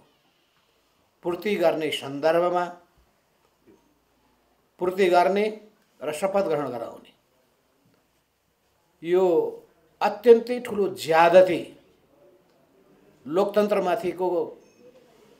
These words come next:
र हाम्रो संविधानका मान्यताहरूमाथिको गम्भीर प्रहारको विरुद्धमा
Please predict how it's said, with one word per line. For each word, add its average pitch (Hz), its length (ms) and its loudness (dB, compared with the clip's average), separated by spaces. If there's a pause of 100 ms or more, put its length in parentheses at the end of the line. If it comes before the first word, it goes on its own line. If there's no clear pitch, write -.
(140)
र 127 40 -8
हाम्रो 180 360 0
संविधानका 165 720 -4 (1300)
मान्यताहरूमाथिको 160 1300 -4 (840)
गम्भीर 180 760 0
प्रहारको 151 540 0 (3000)
विरुद्धमा 180 540 4